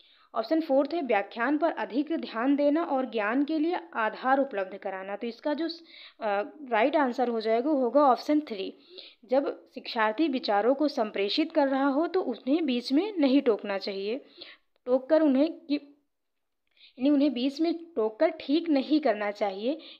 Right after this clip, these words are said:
कि तुम यहाँ, अ, तुम यहाँ ये नहीं, बल्कि तुम्हें ये बोलना चाहिए। जब बच्चा अपना, जो अपनी अभिव्यक्ति है, वो, अ, समाप्त कर दे,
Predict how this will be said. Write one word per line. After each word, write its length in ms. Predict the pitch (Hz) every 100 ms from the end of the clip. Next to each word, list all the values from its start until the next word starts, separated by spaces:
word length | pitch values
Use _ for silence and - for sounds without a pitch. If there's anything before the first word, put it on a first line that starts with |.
| -
कि 60 |
तुम 200 | 254 262
यहाँ, 240 | 247 233 277
अ, 160 | 247 226
तुम 220 | 226 262
यहाँ 300 | 254 254 302
ये 240 | 277 277
नहीं, 220 | 311 247 277
बल्कि 360 | 240 233 320
तुम्हें 260 | 330 269 330
ये 160 | 320
बोलना 340 | 294 220 202 196
चाहिए। 420 | 196 185 185 226 - - - -
जब 220 | 240 240 - - _ _ _
बच्चा 360 | 214 214 302 311
अपना, 680 | 254 - 240 247 233 240 - - - -
जो 120 | 240 233
अपनी 320 | 240 247 240
अभिव्यक्ति 500 | 208 214 214 - 311
है, 120 | 320
वो, 260 | 277 330 339 - - -
अ, 160 | 214
समाप्त 540 | 214 - 214 226 262 330
कर 220 | 330 320
दे, 220 | 330 392